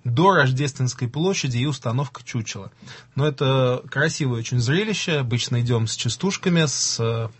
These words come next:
шутками-прибаутками. Все желающие присоединяются. То есть это такой традиционный элемент нашего праздника. А параллельно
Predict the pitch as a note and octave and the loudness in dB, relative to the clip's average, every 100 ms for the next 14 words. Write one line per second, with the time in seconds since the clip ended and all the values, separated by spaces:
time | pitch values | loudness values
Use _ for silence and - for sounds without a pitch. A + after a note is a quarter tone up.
0 | - - C3 - A#2+ A2+ B2 B2+ C3 G3 | -12 -4 -4 -2 -2 0 0 2 2 0
1 | - F#3+ E3 - - - - - - - | -2 -2 -2 -6 -20 -20 -20 -20 -12 -2
2 | C3+ - - B2+ C#3+ D3 B2+ - A#2 B2 | -2 -4 -4 0 4 4 2 -2 -6 -4
3 | B2+ B2 B2 C3+ D3+ F#3+ G3+ - F#3 F3 | -4 0 2 4 6 6 4 0 0 -2
4 | C#3+ C3 - C3+ A#2+ - C3+ C3+ C3 A#2+ | -4 -8 -6 -4 -6 -4 -2 0 0 0
5 | D3+ D#3 D3 C3 C3+ D3 C3+ - - - | 0 2 2 2 2 0 -4 -10 -14 -2
6 | C3+ C3+ D3 C3+ C3 C3+ B2+ G#2 G#2+ - | 0 2 0 0 2 4 4 0 -8 -10
7 | G2 - - - - - - B2+ A#2+ C3+ | -16 -16 -20 -20 -20 -20 -10 -6 -2 2
8 | C#3 D#3+ A3+ A3 C#3+ | 4 4 2 0 0